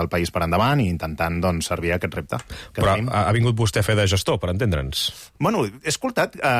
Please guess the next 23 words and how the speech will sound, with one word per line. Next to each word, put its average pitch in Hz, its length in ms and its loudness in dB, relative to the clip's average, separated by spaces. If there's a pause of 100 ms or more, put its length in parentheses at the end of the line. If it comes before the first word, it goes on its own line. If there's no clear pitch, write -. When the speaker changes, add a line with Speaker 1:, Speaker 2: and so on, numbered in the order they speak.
(120)
Speaker 1:
això - 80 -4
és 160 80 -4
una 226 100 -2
cosa 147 140 -2
que 147 80 -4
m'ha 131 80 0
sorprès 110 400 0
molt, 110 400 2
que 107 80 0
hi 101 80 2
ha 107 80 2
hagut 135 160 -2
com 135 100 0
una 123 140 2
crítica 113 540 0
a 104 100 4
vegades, 101 320 2
no?, 117 80 0
al 139 80 0
govern, 127 160 0
que 113 80 -2
deien 120 240 2
que, 95 220 0